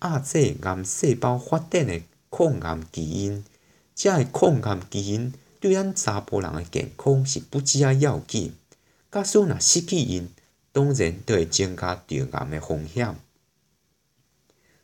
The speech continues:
伫两千零十七年，同一个研究团队阁发现，食薰会互查甫人的Y染色体缩短，也就是讲，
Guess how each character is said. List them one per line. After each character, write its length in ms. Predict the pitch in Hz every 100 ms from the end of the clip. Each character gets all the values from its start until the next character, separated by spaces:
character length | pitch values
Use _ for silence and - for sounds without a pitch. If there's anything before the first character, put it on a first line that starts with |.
| _ _
伫 220 | - 131 120
两 220 | 113 107
千 240 | - 185
零 240 | 220 165 -
十 120 | -
七 160 | - 175
年， 320 | 143 73 73 - _ _
同 160 | - 92
一 300 | 85 98 110
个 120 | 160
研 120 | 180
究 200 | 185 175
团 300 | - - 92
队 300 | 87 90 82 82 _ _ -
阁 120 | 151
发 240 | 175 180
现， 300 | - 202 104 - _ _
食 140 | - 82
薰 420 | 71 - 156 175 -
会 100 | 85
互 140 | 69
查 260 | 67 - 90
甫 200 | - 95
人 120 | 71
的 200 | 80 - -
Y 160 | 147
染 200 | 147 143
色 160 | 139 151
体 280 | 139 151 -
缩 240 | - 131 135
短， 240 | 139 113 - _ _ _ _ _ -
也 140 | 131
就 160 | 131 117
是 140 | 110
讲， 340 | - 160 170